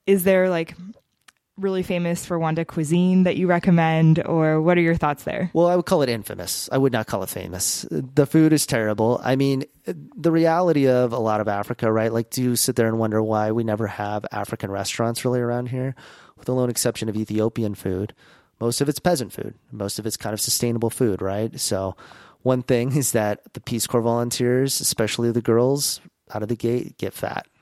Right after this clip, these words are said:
Speaker 1: The
Speaker 2: Because
Speaker 1: beans and
Speaker 2: it
Speaker 1: the rice?
Speaker 2: Beans and the rice, the, the, the breads, I mean, and that stuff sustains well, right? And I mean, it,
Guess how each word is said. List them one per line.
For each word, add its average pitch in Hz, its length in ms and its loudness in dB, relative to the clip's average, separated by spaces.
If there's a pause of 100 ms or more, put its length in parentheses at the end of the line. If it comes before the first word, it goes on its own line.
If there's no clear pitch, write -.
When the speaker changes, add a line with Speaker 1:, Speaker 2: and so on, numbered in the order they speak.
(720)
Speaker 1:
The 127 80 -8
Speaker 2:
Because 196 100 -4
Speaker 1:
beans 190 160 2
and 175 80 2
Speaker 2:
it - 60 2
Speaker 1:
the 170 40 -2
rice? 170 400 -4
Speaker 2:
Beans 120 340 -4
and 127 80 -2
the 127 80 2
rice, 127 800 0 (240)
the, 113 180 2
the, 123 380 -8
the 120 80 -2
breads, 117 800 -2
I 104 120 -6
mean, 98 320 -8 (540)
and 147 120 0
that 156 140 2
stuff - 380 2
sustains 147 640 -2
well, - 380 -6 (180)
right? 107 400 -4
And 120 140 -4
I 123 40 -2
mean, 123 180 -2
it, - 180 -10